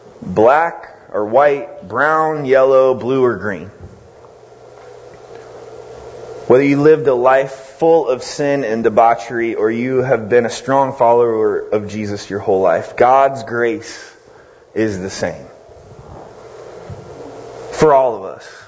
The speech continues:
Yesterday, today, and forever. And you just, if you need that grace,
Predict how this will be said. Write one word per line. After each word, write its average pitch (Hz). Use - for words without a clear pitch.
Yesterday, 165
today, 135
and 131
forever. 104
And 123
you 139
just, 160
if 143
you 151
need 156
that 151
grace, 151